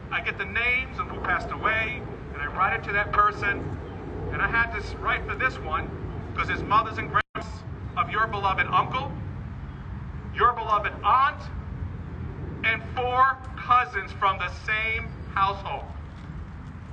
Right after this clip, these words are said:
An entire part of that family wiped away.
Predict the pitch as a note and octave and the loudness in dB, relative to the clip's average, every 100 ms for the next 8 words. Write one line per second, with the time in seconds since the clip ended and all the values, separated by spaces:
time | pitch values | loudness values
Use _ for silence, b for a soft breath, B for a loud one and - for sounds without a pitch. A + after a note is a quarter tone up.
0 | - - G3 - - A#3 A3+ A3+ - G#3 | -4 2 2 2 4 4 6 2 0 4
1 | G3 G3 F#3+ F#3 F#3 F#3+ F3 F3 E3+ E3 | 6 4 0 0 0 2 0 0 -6 -6
2 | - - - - - D#3+ D#3+ D3+ C#3+ | -12 -14 -14 -12 2 2 2 -2 -2